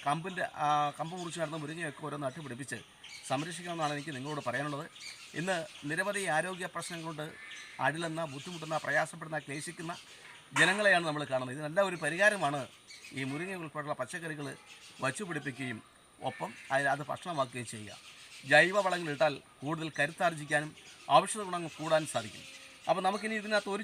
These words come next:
ജോലിയും കൂടെ ഉണ്ട്. കുറച്ച് ഇലകൾ മൂന്ന് മൂട് നട്ടിട്ടുണ്ട്. ആ മൂന്ന് മൂട്, ആ, മുരിങ്ങയുടെ ചുവട്ടിൽ കുറച്ച് ഇലകൾ നമുക്കിടണം, ഉണങ്ങിയ കരിയില. എന്തിനാന്ന് വെച്ചാൽ ഇപ്പോൾ മഴയൊക്കെ ആയി, മഴവെള്ളം നേരിട്ട് വീടിൻ്റെ ചുവട് കട്ട പിടിക്കാതിരിക്കാനും ഒപ്പം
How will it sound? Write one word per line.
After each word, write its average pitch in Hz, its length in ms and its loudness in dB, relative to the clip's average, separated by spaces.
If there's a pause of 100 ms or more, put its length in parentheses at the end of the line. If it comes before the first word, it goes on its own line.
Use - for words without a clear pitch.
ജോലിയും 202 240 2
കൂടെ 170 140 0
ഉണ്ട്. 156 140 -2 (360)
കുറച്ച് 170 280 -6 (120)
ഇലകൾ 190 260 4 (220)
മൂന്ന് 170 220 -4
മൂട് 190 160 -2
നട്ടിട്ടുണ്ട്. 147 360 -2 (540)
ആ - 20 8 (220)
മൂന്ന് 202 260 -2
മൂട്, 196 180 2 (280)
ആ, - 20 2 (120)
മുരിങ്ങയുടെ 185 380 -4
ചുവട്ടിൽ 165 360 -6
കുറച്ച് 160 340 -6
ഇലകൾ 190 240 -4 (200)
നമുക്കിടണം, 131 440 -4 (240)
ഉണങ്ങിയ 170 340 0
കരിയില. 139 260 2 (180)
എന്തിനാന്ന് 190 300 -2
വെച്ചാൽ 147 200 2 (540)
ഇപ്പോൾ 170 200 2
മഴയൊക്കെ 190 440 4
ആയി, 147 120 6 (440)
മഴവെള്ളം 208 420 8
നേരിട്ട് 190 280 -2
വീടിൻ്റെ 175 280 -2
ചുവട് 170 300 -4
കട്ട - 180 0
പിടിക്കാതിരിക്കാനും 147 580 0 (340)
ഒപ്പം 190 200 -10